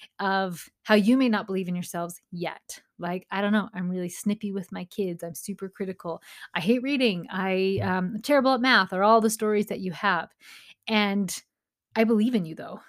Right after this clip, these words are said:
Like, I can totally help you create an amo-, amazing homeschool. I can totally help you connect with your kids so that homeschooling is just easy and it flows. And so it's so interesting, just the power of belief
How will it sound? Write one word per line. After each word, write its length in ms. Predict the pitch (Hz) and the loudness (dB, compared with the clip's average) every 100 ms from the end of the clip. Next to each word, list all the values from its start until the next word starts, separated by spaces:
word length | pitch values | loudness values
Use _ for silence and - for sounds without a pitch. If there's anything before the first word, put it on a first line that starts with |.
| _ _ - | _ _ -2
Like, 360 | 202 196 - _ _ | 0 0 -4 _ _
I 80 | 214 | -4
can 180 | 220 262 | 2 2
totally 500 | 240 202 226 240 262 | 2 0 0 0 -2
help 280 | 233 202 202 | 0 -2 -2
you 140 | 240 | -6
create 340 | 262 - 196 180 | -6 -4 -4 -2
an 140 | 190 | -2
amo-, 240 | 175 170 175 | -2 -4 -6
amazing 400 | 202 196 208 196 | -2 2 2 0
homeschool. 560 | 147 180 185 - 165 160 - - - | -2 -2 -4 -4 -8 -12 -16 -18 -6
I 80 | 208 | -2
can 180 | 247 220 | 2 2
totally 380 | 220 202 220 226 | 2 0 0 -2
help 260 | 196 185 | -4 -4
you 60 | 226 | -6
connect 380 | 220 185 175 185 | -4 -6 -6 -8
with 140 | - | -10
your 100 | 165 | -12
kids 360 | - 190 196 - | -8 -4 -4 -4
so 80 | 180 | -6
that 140 | 165 | -4
homeschooling 760 | 196 185 - 190 196 202 233 220 - - | -2 -4 -4 -4 -2 2 2 0 -14 -10
is 100 | 185 | -6
just 220 | 202 180 - | -4 -6 -2
easy 380 | 226 185 165 | 0 0 -4
and 120 | 175 175 | -8 -8
it 120 | 180 | -8
flows. 580 | - 190 175 190 - - _ _ - - - | -2 0 -2 -4 -6 -6 _ _ -20 -20 -2
And 160 | 214 214 | 2 4
so 160 | 226 | 6
it's 140 | 220 220 | 4 4
so 280 | 247 269 | 6 6
interesting, 680 | 247 233 220 196 - 196 185 | 6 2 2 -4 -2 -2 -2
just 200 | 196 190 | -2 -4
the 100 | 196 | -6
power 540 | - - - 190 208 220 | -8 -6 0 2 2 0
of 220 | 185 - | -6 -6
belief 540 | 180 175 180 - - | -8 -6 -10 -14 -20